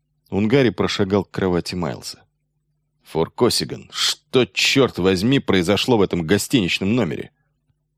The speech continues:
Майлз зажмурился от блеска света и глаз Унгари и едва удержался от того, чтобы не скрыться под одеялом от них обоих. «А?»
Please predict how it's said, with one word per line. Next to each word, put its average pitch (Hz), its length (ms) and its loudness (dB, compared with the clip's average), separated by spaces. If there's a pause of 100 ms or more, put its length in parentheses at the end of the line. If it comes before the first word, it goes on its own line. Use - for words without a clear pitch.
Майлз 101 420 0
зажмурился 101 800 0
от 92 80 0
блеска 104 400 0
света 104 460 0
и 90 80 2
глаз 98 340 0
Унгари 104 520 2 (360)
и 107 80 0
едва 139 420 2
удержался 107 680 2
от - 120 -4
того, 110 260 0
чтобы 95 320 -2
не 101 120 -2
скрыться 107 480 -4
под 85 220 -4
одеялом 85 520 0
от 82 140 -8
них 78 200 -12
обоих. - 560 -10 (560)
«А?» 123 400 -4